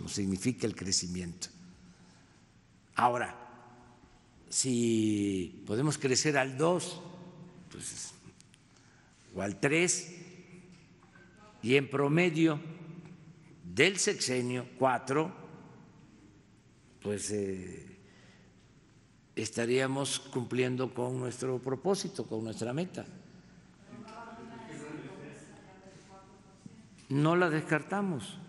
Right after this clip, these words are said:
no sabemos, estamos muy bien. México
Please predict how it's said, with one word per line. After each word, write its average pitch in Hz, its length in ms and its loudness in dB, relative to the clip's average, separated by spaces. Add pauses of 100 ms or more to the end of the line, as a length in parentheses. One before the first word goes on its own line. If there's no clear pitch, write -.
(240)
no 165 260 0
sabemos, 165 600 -2
estamos 170 300 2
muy 196 160 6
bien. 196 440 2 (1400)
México 196 1040 2